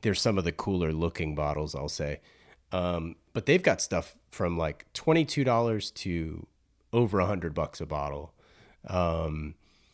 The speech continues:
so The Prisoner, when I started drinking it, was, like, thirty-seven dollars, and I've seen it now as high as seventy. Not normal, but it's about fifty-five bucks a bottle now, I guess.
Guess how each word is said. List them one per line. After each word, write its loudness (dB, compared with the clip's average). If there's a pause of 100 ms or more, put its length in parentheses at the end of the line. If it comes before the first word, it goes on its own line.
(220)
so 6
The 2
Prisoner, 6
when 0
I 6
started 2
drinking -2
it, 0 (480)
was, -6
like, -2
thirty-seven 0
dollars, 0
and -2
I've 0
seen 0
it -4
now -2
as -4
high -2
as -2
seventy. 0 (720)
Not 2
normal, 4
but 2
it's -2
about 4
fifty-five -4
bucks -4
a -2
bottle 0
now, 0
I 2
guess. 0